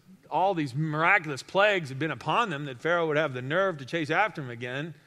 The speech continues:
but he did. And then what you would certainly expect is, well, the Israelites have just seen plague after plague brought upon, brought upon Pharaoh. And Pharaoh shaking his fist at God each time saying, "I'm Pharaoh.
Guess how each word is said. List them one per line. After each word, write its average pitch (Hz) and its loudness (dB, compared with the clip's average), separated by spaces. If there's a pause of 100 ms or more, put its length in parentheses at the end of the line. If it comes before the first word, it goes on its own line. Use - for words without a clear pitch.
(360)
but 135 -6
he 131 -2
did. 175 4 (840)
And 143 -4
then 185 0
what 170 -2
you 160 -4
would 143 -4
certainly 233 2
expect 143 -2
is, 156 -2
well, 151 -4
the 139 -4
Israelites 202 2
have 135 -8
just 196 -4
seen 170 -2
plague 240 4
after 196 0
plague 175 2
brought 165 2
upon, 160 -4
brought 180 4
upon 160 -2
Pharaoh. 147 2 (420)
And 143 -4
Pharaoh 233 6
shaking 214 4
his 156 -6
fist 220 6
at 175 -4
God 196 8
each 196 -2
time 214 6
saying, 170 0 (240)
"I'm 226 6
Pharaoh. 208 10